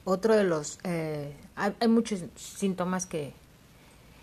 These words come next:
que, que debe uno de, de,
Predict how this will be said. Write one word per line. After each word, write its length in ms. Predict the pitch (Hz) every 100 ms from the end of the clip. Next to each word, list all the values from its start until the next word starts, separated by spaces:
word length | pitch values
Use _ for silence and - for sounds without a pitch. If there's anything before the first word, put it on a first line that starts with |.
| - - - - -
que, 580 | - 175 170 170 165 160 -
que 120 | 175
debe 220 | 190 196
uno 240 | 185 185
de, 240 | 180 170 - -
de, 400 | 160 160 151